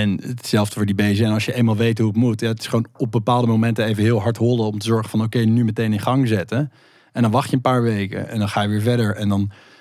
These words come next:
Dus als je eenmaal het systeem erin hebt, dan kan je er ook wel op calculeren. En dan heb je gewoon goede mensen die voor je werken. En ik heb natuurlijk ook, ja, gewoon veel mensen uit, eh, Oekraïne kunnen, eh, bemiddelen naar werk.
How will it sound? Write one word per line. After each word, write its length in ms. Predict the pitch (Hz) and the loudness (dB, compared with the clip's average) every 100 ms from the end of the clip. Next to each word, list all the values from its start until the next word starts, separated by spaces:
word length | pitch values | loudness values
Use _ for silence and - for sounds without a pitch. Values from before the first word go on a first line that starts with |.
| _ - | _ -4
Dus 220 | 120 120 | 0 2
als 140 | 139 | 2
je 60 | 151 | 0
eenmaal 280 | 143 139 131 | 2 2 0
het 120 | - | -2
systeem 480 | 123 113 135 170 139 | -2 0 0 2 2
erin 180 | 101 95 | 0 -2
hebt, 360 | 95 - - - | -4 -6 -12 -16
dan 300 | 120 101 104 | -4 -2 0
kan 120 | 120 107 | 0 0
je 60 | |
er 60 | 104 | 0
ook 80 | 104 | 0
wel 380 | 104 101 101 104 _ _ _ _ _ - | 0 0 -2 -6 _ _ _ _ _ -10
op 160 | 120 | -4
calculeren. 560 | - 110 113 123 127 101 | 0 0 2 2 2 0
En 60 | |
dan 100 | 131 | 0
heb 100 | 147 | 0
je 60 | - | -2
gewoon 160 | 117 104 | -4 -2
goede 220 | 107 95 | 0 2
mensen 340 | 107 107 107 | 2 0 -2
die 120 | 101 | -4
voor 160 | 101 90 | 0 0
je 60 | 101 | 0
werken. 380 | 110 131 247 - _ - - _ - | 0 0 -6 -12 _ -20 -20 _ -4
En 160 | - | 0
ik 80 | 120 | 0
heb 80 | 110 | 0
natuurlijk 320 | 107 107 107 | -2 -2 -4
ook, 80 | 117 - | -6 -8
ja, 260 | - 107 104 | -2 -2 -4
gewoon 300 | - 110 110 | -6 -2 -2
veel 200 | 107 120 | 0 2
mensen 380 | 110 110 104 - | 2 0 -2 -6
uit, 240 | 104 107 117 | -4 -2 0
eh, 200 | 117 139 | 0 0
Oekraïne 320 | 131 135 139 | 0 0 2
kunnen, 420 | 131 117 104 - - | 2 2 0 -6 -12
eh, 440 | 113 98 110 107 104 | -8 -4 -2 -2 -2
bemiddelen 500 | 107 113 107 104 104 | 2 2 2 0 2
naar 160 | 104 | 2
werk. 340 | 101 101 160 | 0 0 -2